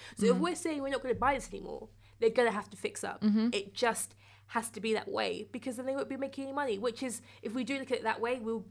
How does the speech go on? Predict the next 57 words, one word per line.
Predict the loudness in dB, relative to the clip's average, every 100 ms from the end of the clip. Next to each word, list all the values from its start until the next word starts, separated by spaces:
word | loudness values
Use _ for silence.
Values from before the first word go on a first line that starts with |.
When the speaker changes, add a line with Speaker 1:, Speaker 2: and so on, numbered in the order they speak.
| -4
Speaker 1:
we'll | 0 2
get | 0
more | 2 0
done. | 2 0 0
It | 0
is | 0 0 -2 -6
a | -4
little | -2 -2
bit, | -4 -6 -8 -18 -20 -20 _ -14
I |
don't | -10 -8
know, | -6 -6
kind | -6 -4
of, | -4 -6 -14 -20 -20 -20 -20 -20 -20 -18 -18 -18 -4
it's | -4 0
not, | 2 0 -2 -2
like, | 0 2
morally | 6 6 6 2
great | 0 -4 -2
to |
look | -2
at | 0
it | 0
that | 2
way, | 2
but | 2 0
in | 0
order | -2 -2 -4
for | -4
us | -4
to | -2
get | -4 -2
changed | -6 -4 -6 -14 -20 -20
for | -4 4
the | 6
greater | 6 0 -2
good, | -2 -2
we | -6
might | -4 -4
have | -2 -4 -4
to | -12
look | -10
at |
it |
that | -4 4
Speaker 2:
Well, | 8
Speaker 1:
way. |
Speaker 2:
that's | 8 6
the | 0
thing | 2 2
with | 2
the | 2
whole | 4 2
Extinction | 0 -4 -4 -4 -4
Rebellion | 0 0 0 0
Speaker 1:
Mm-hmm. | -4
Speaker 2:
things. | -4 -6